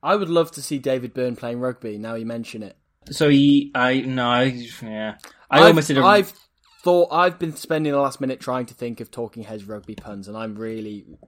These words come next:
Speaker 2: Yeah.
Speaker 1: not digging deep enough.
Speaker 2: I mean, no, if he,
Speaker 1: Same.
Speaker 2: look, can I make the,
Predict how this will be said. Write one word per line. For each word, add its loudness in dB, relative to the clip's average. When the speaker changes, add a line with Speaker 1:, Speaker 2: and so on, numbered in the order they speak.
Speaker 2:
Yeah. 6
Speaker 1:
not 4
digging -2
deep -8
enough. -10
Speaker 2:
I 4
mean, 4
no, 8
if -2
he, 0
Speaker 1:
Same. -2
Speaker 2:
look, 2
can -2
I 4
make 2
the, -2